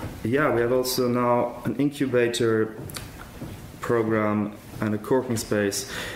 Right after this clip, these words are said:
in Vaduz, in the capital of Liechtenstein, with about six hundred square meters, where we wanna attract startups to build upon Eternity Blockchain, upon our smart contract platform, and,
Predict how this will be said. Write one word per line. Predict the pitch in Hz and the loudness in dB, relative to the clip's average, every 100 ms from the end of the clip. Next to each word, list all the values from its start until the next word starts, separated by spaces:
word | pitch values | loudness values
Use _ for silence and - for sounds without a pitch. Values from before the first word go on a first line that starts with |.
| - | 0
in | 127 | 2
Vaduz, | 127 123 120 120 - | 4 2 2 2 0
in | 110 110 | 2 2
the | |
capital | 110 - 117 113 110 104 | 0 -2 -2 0 0 0
of | 110 | 0
Liechtenstein, | 107 107 - 104 104 | -2 -2 0 0 2
with | 104 | 0
about | 107 101 | 0 0
six | 107 110 | -2 -2
hundred | 113 104 | -2 -2
square | - 107 | 0 0
meters, | 107 101 101 | 2 0 0
where | 107 | 0
we | 101 | 0
wanna | 101 101 | 0 -2
attract | - 107 101 - - - - - | 0 0 0 -4 -8 -8 -6 -4
startups | - 101 98 98 98 - | -2 0 0 0 2 2
to | - 113 104 | 2 2 2
build | 101 117 110 | 2 2 2
upon | 107 101 110 107 107 - | 0 0 2 2 0 -2
Eternity | - 117 104 107 | -2 0 0 0
Blockchain, | 117 120 - 107 | 2 2 2 2
upon | - 110 104 | 0 -2 0
our | 104 101 | 0 0
smart | 110 104 | -2 -2
contract | - 113 110 | -2 0 0
platform, | - 104 - 104 104 - - - - - | 0 -4 0 0 0 -4 -12 -12 -14 -8
and, | 107 104 101 | -2 0 0